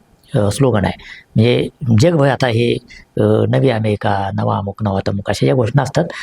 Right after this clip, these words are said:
तशी नया भारत आपल्याकडं, तशी त्यांची घोषणा नूतन बांगला आहे. तर नूतन बांगलादेश बनवण्याच्या, अ, साठीचा रोडमॅप आपल्याकडे आहे असं ते सांगतायत आणि ते सांगत असताना त्यांचा टोन पूर्णपणे बदलला आहे. ते धार्मिक सहिष्णुतेचं बोलतायत. म्हणजे मधल्या काळामध्ये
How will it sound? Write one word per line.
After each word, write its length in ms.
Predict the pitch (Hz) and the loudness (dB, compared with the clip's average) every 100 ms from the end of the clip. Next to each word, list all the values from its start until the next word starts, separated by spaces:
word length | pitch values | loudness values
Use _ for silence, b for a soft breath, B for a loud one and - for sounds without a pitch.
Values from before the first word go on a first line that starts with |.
| B B 175 | B B -2
तशी 400 | - 190 254 - 131 | 2 2 2 2 2
नया 220 | 131 139 | 2 2
भारत 280 | 107 104 - | 2 0 -2
आपल्याकडं, 320 | - 101 107 - B B 160 | -2 -2 0 -4 B B -2
तशी 160 | - | 0
त्यांची 320 | 175 160 135 180 | 2 2 0 0
घोषणा 320 | 139 110 170 | 0 4 4
नूतन 320 | 156 147 139 | 4 2 2
बांगला 240 | 113 92 | 2 0
आहे. 100 | 87 - B B B - | -2 -4 B B B -2
तर 60 | 170 | 0
नूतन 380 | 151 151 214 | 2 2 2
बांगलादेश 560 | 196 156 147 156 - - - | 2 2 2 2 0 -6 -6
बनवण्याच्या, 640 | 143 135 151 147 131 147 147 165 _ - | -2 2 2 2 0 0 0 -2 _ -6
अ, 60 | 127 123 120 123 131 - - _ - | -2 -2 -2 -4 -8 -16 -20 _ -20
साठीचा 440 | - 131 120 139 143 | -6 -2 0 0 2
रोडमॅप 360 | 139 143 151 - _ B B | 2 2 0 -2 _ B B
आपल्याकडे 340 | 131 135 131 | -4 -2 0
आहे 100 | 123 | 0
असं 160 | 113 120 | 0 0
ते 60 | 113 | 0
सांगतायत 340 | 104 95 165 170 B B - | -2 0 -2 -2 B B -2
आणि 180 | 160 165 | 0 2
ते 60 | - | 2
सांगत 320 | 180 143 139 | 2 0 0
असताना 280 | 123 156 196 | 0 0 0
त्यांचा 280 | 156 135 | 0 0
टोन 340 | 160 - 160 170 | -2 0 2 2
पूर्णपणे 420 | 139 113 113 147 | 2 2 2 2
बदलला 300 | 95 87 85 | 2 0 0
आहे. 80 | - _ _ B B B - | -4 _ _ B B B 0
ते 340 | 190 208 - 202 | 2 2 0 0
धार्मिक 360 | 113 117 175 - | 0 2 0 2
सहिष्णुतेचं 600 | 151 143 143 123 113 110 | 0 2 2 2 0 2
बोलतायत. 300 | 95 82 95 | 2 0 0
म्हणजे 140 | 117 117 | 2 2
मधल्या 280 | 117 110 131 | 2 0 0
काळामध्ये 400 | 123 110 147 | 0 2 0